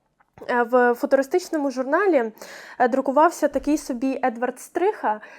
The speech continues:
який просто тягнув приколи з Семенка, абсолютно пародіював, е, футуристичний стиль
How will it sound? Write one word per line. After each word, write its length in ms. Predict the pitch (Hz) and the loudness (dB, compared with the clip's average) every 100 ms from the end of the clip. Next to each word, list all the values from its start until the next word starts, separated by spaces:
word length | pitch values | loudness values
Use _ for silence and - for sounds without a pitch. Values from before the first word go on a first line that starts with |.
| - | -8
який 260 | 269 269 320 | -6 0 0
просто 720 | 294 294 302 - 277 262 247 | 4 4 2 2 6 6 6
тягнув 380 | 247 277 285 294 | 2 0 0 -4
приколи 500 | - 294 294 269 240 | -4 0 4 6 4
з 40 | |
Семенка, 720 | 233 269 254 269 330 370 392 - | 0 -6 -6 -4 0 2 2 -2
абсолютно 560 | 254 - 269 285 277 | -4 -4 -4 -2 -4
пародіював, 760 | - 247 247 240 262 254 254 262 - | -2 -2 -2 -2 -2 2 2 0 -4
е, 140 | 240 | -6
футуристичний 800 | 233 254 254 254 254 269 262 - 247 | -4 -4 -4 -4 -2 -4 -4 -10 -12
стиль 400 | - 349 381 | -6 0 2